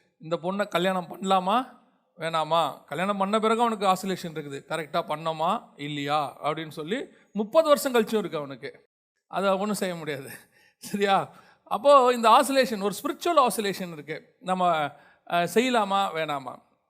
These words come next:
ஆனா, நம்ம என்ன செய்றோம் அப்படின்னா,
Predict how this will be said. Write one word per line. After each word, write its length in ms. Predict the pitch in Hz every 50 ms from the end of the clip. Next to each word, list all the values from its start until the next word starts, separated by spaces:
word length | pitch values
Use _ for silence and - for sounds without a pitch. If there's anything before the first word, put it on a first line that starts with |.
| _ _ _ _ _ _
ஆனா, 280 | - 254 320 349 359 349
நம்ம 600 | 302 262 277 285 320 339 302 254 226 247 262 254
என்ன 200 | 240 240 262 262
செய்றோம் 400 | - 247 226 220 214 214 196 180
அப்படின்னா, 560 | 175 180 180 226 220 160 143 147 165 185 180